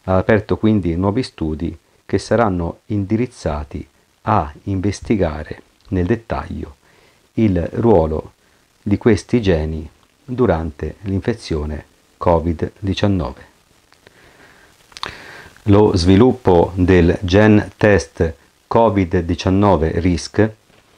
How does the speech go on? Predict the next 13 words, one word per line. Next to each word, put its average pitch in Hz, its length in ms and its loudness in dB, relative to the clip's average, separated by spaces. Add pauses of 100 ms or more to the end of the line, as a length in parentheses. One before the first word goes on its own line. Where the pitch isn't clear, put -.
(240)
ha 120 120 0
previsto 117 720 2
un'attenta 110 640 0
valutazione 85 920 -2 (260)
dei 101 220 -2
dati 101 280 0
raccolti 85 720 -6 (480)
dal 92 540 -2
covid 90 600 -4
diciannove 92 920 -4
Host 95 640 -2
Genetics 92 800 -6
Consortium, 87 800 -6